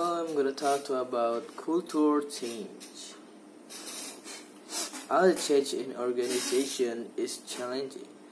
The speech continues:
but perhaps it's most daunting in the changing culture.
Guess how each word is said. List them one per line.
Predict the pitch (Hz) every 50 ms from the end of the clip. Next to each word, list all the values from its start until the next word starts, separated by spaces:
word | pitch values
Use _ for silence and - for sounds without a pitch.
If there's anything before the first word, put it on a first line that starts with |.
| - - - - - - - - - - - - -
but | 117 104 104 -
perhaps | 110 107 104 - 117 135 139 139 139 - - -
it's | 120 - - -
most | 123 117 123 135 147 151 147 143 139 143 - - -
daunting | - 123 131 143 139 131 - 143 131 131 123
in | 127
the | 127
changing | - - - 135 131 143 143 143 139 143
culture. | - - 151 165 165 - - 123 107 107 104 110 127